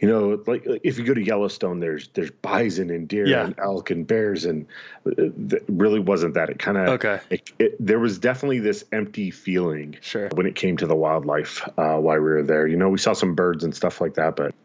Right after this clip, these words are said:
Speaker 1: at least in the places we went to,
Speaker 2: Okay.
Speaker 1: uh, kinda that empty feeling. Uh, at,
Speaker 2: Well,
Speaker 1: uh,
Speaker 2: real quick, uh, was it, was it midnight sun season in,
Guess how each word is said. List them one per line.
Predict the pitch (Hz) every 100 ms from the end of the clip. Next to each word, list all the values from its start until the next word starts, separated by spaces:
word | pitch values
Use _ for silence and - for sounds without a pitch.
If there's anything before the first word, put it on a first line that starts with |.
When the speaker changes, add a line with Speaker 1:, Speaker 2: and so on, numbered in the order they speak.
| -
Speaker 1:
at | 104 120
least | 113 -
in | 104
the | 98
places | - 101 - 80
we | 71 90
went | 87 78 78 -
to, | 80 64 - -
Speaker 2:
Okay. | 135 -
Speaker 1:
uh, | 101 - _ _ _ _ _ -
kinda | 90 82
that | 76 76
empty | 80 82
feeling. | 76 80 76 78 78
Uh, | 92 92 - - - -
at, | 107 101 -
Speaker 2:
Well, | - 190
Speaker 1:
uh, |
Speaker 2:
real | 170 170
quick, | 175 151
uh, | 160 -
was | 151 156
it, | 185 185 -
was | 151 160
it | 190 196 -
midnight | 143 147 156 151 127
sun | 147 139 151
season | 147 180 165 170 170 170
in, | - 156 156 156